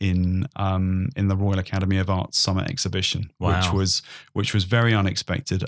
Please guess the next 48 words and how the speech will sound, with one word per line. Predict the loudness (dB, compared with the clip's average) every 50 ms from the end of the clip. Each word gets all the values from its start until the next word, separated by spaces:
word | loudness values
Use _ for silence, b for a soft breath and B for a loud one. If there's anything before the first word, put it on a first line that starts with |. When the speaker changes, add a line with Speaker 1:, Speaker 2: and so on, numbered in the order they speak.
| -2
Speaker 1:
And | 0 2
I, | 4 4 4 2 2 0
I | 0 0 2 2
only | 2 2 2 2 2 2 2 2 2
submitted | 0 -2 -2 0 -2 -2 -2 -2 -6 -6
the | -8
picture | -8 -8 -8 -8 -6 -8 -8
because | -6 -8 -6 -4 -2 -2 0 0 -2 -4 B B B B B B B B B B B B _
the | 0 0
Academy | 0 2 2 2 2 4 4 2 2
had | 2 2 0
sent | 0 2 0 0 0 0
out | -2 -2 -2
a | -4
call | -8 -6 -4 -2 0 0 -2 -2
for | -2 -4 -2 -2 -2 -2
photography | -4 -4 -2 -2 0 0 0 -2 -2 -4 -6 -6 -12 _ _ _ _ _ _ _ _
in | -2 0
the | 0
exhibition. | 0 0 -2 -4 -4 -2 -4 -2 -2 -2 -4
So | -2 -2 -2
I | -2
thought, | -2 -4 -4 -4
"Okay, | -4 -4 -4 -4 -4 -2 -2
well, | 0 0 0 0 -2 -2 -6 -10 -12 -14 _ _ _ _ _ -2
you | 0
know, | 0 0 -2 -4 -8 _ -4
I'll | -2
send | 0 2 2 2 2
something | 2 0 0 0 2
in." | 2 4 4 2 2 B B B B B B B B B _ _ 0
Um, | 2 4 4 4 4 4 4 2 2 0 -2
and | -2 -2 -2
it | 0
was | -2 -2 -2
chosen. | 0 0 2 2 2 2 4 4 4 4 2 B B B B B B B
And | -2 0 0 2
so | 2 2 4
there | 4 4 4
was | 4 4
interest | 4 4 4 2 2 2 2 2 0 0 -4 -8 -2
in | 0 2 4 4 4 2 0 0 0
producing | -2 0 2 2 2 2 2 2 2 2 2
more | 2 2 2 2 0 0 -2
kind | -4 -2 -2 -2
of | -2
fi-, | -2 -2 -2 -2 -2
uh, | -2 -6 -10 -12 -12